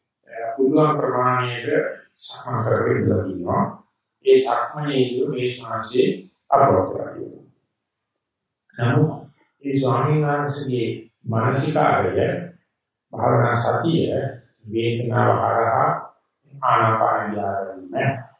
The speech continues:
වේදනාව හරහා ඉන්න ඉරියව්ව දිහා බැලීම කොච්චර උත්සාහය කරගෙන ඉන්නවා කියනවනම් මේ ස්වාමීන් වහන්සේ මේ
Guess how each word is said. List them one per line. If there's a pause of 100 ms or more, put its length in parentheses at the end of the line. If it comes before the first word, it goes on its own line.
(180)
වේදනාව
හරහා (600)
ඉන්න
ඉරියව්ව
දිහා
බැලීම
කොච්චර (1040)
උත්සාහය
කරගෙන
ඉන්නවා
කියනවනම් (360)
මේ
ස්වාමීන්
වහන්සේ
මේ